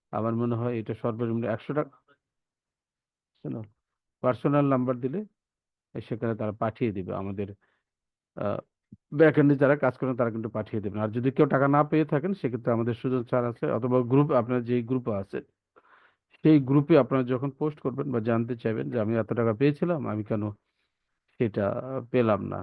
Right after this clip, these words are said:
তাহলে আমাদের এখানে যারা আছেন তারা আপনাদেরকে অ্যান্সার দেবেন। আমরা এই শিটটা অবশ্যই শেয়ার করে দিয়েছি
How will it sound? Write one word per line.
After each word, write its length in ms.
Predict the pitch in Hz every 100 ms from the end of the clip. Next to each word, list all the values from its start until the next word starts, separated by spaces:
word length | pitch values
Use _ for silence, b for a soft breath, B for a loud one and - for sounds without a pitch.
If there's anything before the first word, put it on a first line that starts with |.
| 92
তাহলে 280 | 107 113 123
আমাদের 340 | 113 101 98 110
এখানে 400 | 107 104 - 101
যারা 300 | 101 101 98
আছেন 220 | 101 156
তারা 180 | 165 98
আপনাদেরকে 360 | 95 95 104 101
অ্যান্সার 240 | 92 104
দেবেন। 200 | 98 87 b b -
আমরা 200 | 117 151
এই 80 | 156
শিটটা 400 | - 156 165 151
অবশ্যই 280 | 139 151 151
শেয়ার 260 | 143 135
করে 200 | 143 147
দিয়েছি 320 | 131 120 -